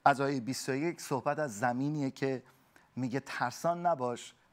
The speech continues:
بذار من تو این زمین دل تو، زمین زندگی تو کار کنم. زیرا که باران اولین را به اندازه به شما داده است. او باران فراوان بر شما بارانیده." یعنی باران‌های اولین و آخرین را همچون گذشته.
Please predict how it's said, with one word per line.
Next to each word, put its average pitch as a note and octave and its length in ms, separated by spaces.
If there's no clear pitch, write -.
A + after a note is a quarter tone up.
بذار D3 280
من C#3+ 220
تو - 140
این C#3 120
زمین B2+ 580
دل D3+ 240
تو، C3+ 180
زمین A#2+ 400
زندگی A2+ 460
تو - 140
کار B2+ 260
کنم. F#2 360
زیرا G#3+ 320
که G#3 120
باران E3 400
اولین D3 480
را C#3+ 120
به C3 100
اندازه B2 460
به B2 120
شما B2 520
داده A2+ 280
است. A2 280
او D3 140
باران C3+ 440
فراوان C3+ 840
بر G#2+ 160
شما A2 360
بارانیده." G2+ 640
یعنی D#3+ 340
باران‌های C#3+ 720
اولین B2 720
و C#3 60
آخرین B2 480
را B2 120
همچون A2 580
گذشته. G2+ 560